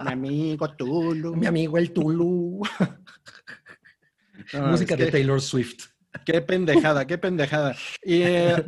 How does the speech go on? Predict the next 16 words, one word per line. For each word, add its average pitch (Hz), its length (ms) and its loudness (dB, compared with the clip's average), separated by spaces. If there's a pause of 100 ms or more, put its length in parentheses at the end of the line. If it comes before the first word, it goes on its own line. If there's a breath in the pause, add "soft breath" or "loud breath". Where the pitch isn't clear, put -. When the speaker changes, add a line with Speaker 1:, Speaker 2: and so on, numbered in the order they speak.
(100)
Speaker 1:
<laughs> 156 140 -16
tenemos 240 280 6
más 220 140 4
comentarios 175 420 2
en 143 80 2
el 120 60 -2
superchat. 120 600 -6
Dice 165 340 -2
Osvaldo, 156 600 0 (360 soft breath)
"Pasando 185 460 2
mi 139 160 2
diezmo, 135 460 0
no 127 120 0
se 165 120 -4
lo 127 140 -4
claven." 120 560 -6